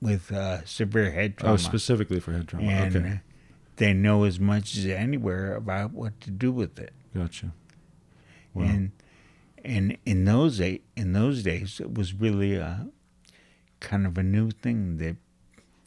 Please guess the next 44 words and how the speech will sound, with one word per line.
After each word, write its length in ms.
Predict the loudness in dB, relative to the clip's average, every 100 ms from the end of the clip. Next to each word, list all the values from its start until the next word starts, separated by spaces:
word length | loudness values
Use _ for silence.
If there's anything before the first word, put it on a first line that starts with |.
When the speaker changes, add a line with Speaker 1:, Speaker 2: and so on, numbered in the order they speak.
| _ _ _ _ _
Speaker 1:
people 380 | 0 0 0 -2
were 260 | 0 0 0
surviving 760 | -4 -4 -2 0 -2 -4 -6
and 200 | -6 -6
doing 300 | -2 0 0
well 360 | -2 -4 -6 -6 0
Speaker 2:
Yeah. 260 | 4 4
Speaker 1:
after. 220 | 2 -2 -10 _ _ _ -20 _
Speaker 2:
Yeah, 160 | 4 6
I 80 | 8
mean, 160 | 8
you 100 | 8
had 120 | 6
to 80 | 6
go 140 | 6 6
pick 220 | 2 0
up 180 | 0 0
a 60 |
special 480 | -2 0 0 2 0
surgeon 640 | 2 4 6 6 2 0
in 140 | 0 2
another 480 | 2 2 2 0 -4 -16 _
city, 300 | -4 -2 0
right? 260 | 0 -2 -2
'Cause 140 | -4
there 140 | -2 0
weren't 240 | 0 -2 -6
enough, 540 | -2 0 0 -4 -20 -20 _ _ _ -18 -8
there 100 | -2
weren't, 400 | 2 2 0 -6 -10
the, 120 | -10 -10 -20 -20 -10
the 80 | 0
Speaker 1:
Right. 200 | 2 2
Speaker 2:
people 240 | 0 0
needed 480 | 2 4 4 4 0
to 80 | -2
do 220 | 2 4
that 200 | 4 0
type 200 | 0 0
of 100 | 2
work 260 | 2 2 2
weren't 140 | 2 2
Speaker 1:
Right. 100 | 2
Speaker 2:
everywhere. 480 | 0 2 2 0